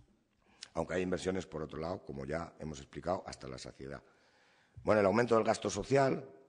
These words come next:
el aumento de todas las partidas sociales, especialmente la de ayuda a domicilio, ha subido en un treinta y cinco por ciento desde el dos mil quince, y no por la subida de la Junta, ni mucho menos, sino porque nosotros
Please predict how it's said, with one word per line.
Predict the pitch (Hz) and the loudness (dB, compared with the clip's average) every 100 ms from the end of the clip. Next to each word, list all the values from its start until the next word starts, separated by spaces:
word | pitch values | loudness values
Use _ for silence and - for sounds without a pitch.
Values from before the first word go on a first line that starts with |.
| _ | _
el | 80 | -4
aumento | 87 104 110 110 | 0 2 2 2
de | 101 | 2
todas | 110 107 | 2 0
las | 98 | -2
partidas | 92 87 101 | -6 -4 -4
sociales, | 95 110 107 95 | -4 -4 -4 -6
especialmente | 90 92 107 101 104 98 | -10 -6 -4 -4 -6 -6
la | 101 | -6
de | 95 | -4
ayuda | 104 98 | -4 -4
a | |
domicilio, | 92 92 - 107 95 85 - - | -4 -8 -6 -2 -2 -4 -8 -16
ha | 87 | -10
subido | 90 101 107 | -6 0 0
en | 95 | 0
un | 101 | -2
treinta | 95 95 90 | -2 -2 -2
y | |
cinco | 90 101 95 | -6 -6 -6
por | 87 82 | -6 -10
ciento | - 107 95 82 - - - | -4 -6 -4 -10 -12 -20 -8
desde | 87 85 | -6 -4
el | 85 | -6
dos | 82 90 | -8 -6
mil | 113 | -8
quince, | 95 131 120 104 - - _ _ | -6 -6 -6 -8 -10 -14 _ _
y | 107 104 | -8 -2
no | 135 147 92 - - | 2 2 0 -6 -12
por | 82 | -8
la | 85 87 | -6 -6
subida | - 85 101 101 82 65 - _ _ - | -8 -8 -6 -6 -8 -12 -18 _ _ -10
de | 90 | -6
la | 92 | -6
Junta, | - 113 107 85 71 - | -4 -6 -6 -8 -10 -10
ni | - 90 | -12 -10
mucho | 113 107 | -8 -8
menos, | 104 117 117 123 - - _ | -8 -8 -8 -10 -14 -20 _
sino | - 104 113 123 131 - - _ _ | -12 -6 -2 -2 -2 -12 -20 _ _
porque | 98 95 92 | 2 2 -2
nosotros | 87 107 113 - 110 110 - | -4 -2 -2 2 2 2 -4